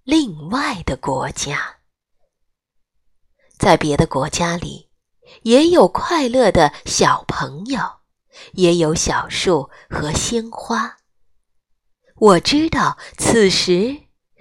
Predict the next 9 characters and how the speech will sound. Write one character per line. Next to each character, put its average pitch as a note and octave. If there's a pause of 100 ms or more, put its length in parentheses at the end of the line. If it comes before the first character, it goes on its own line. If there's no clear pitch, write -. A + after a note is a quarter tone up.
(180)
那 F#4
里 A3+
的 F#3
小 F#3+
朋 F#3
友 F#3
和 D#3
鲜 B3+
花 C4+